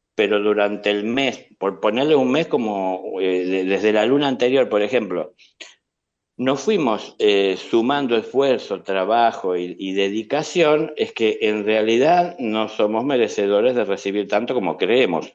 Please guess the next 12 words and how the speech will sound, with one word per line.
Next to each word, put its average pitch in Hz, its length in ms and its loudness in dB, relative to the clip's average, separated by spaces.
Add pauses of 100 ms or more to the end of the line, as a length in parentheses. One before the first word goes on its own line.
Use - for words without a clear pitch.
Todo 208 280 4
obrero 196 320 2
es 156 60 -4
digno 165 280 -4
de 139 80 -4
su - 140 -2
salario. 92 580 2 (560)
Ah, 117 100 -6 (160)
trabajaron 127 760 2
todo 135 200 2
este 107 280 -2
mes 156 440 -6